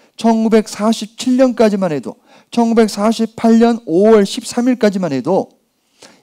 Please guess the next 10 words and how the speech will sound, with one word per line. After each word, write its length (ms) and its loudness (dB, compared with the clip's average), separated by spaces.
이스라엘은 720 4
나라 220 2
자체가 420 -6
없었다니까요. 840 -12
근데 120 2
성경에 540 2
이스라엘이 400 2
회복이 280 0
된다고 360 0
하니까 440 0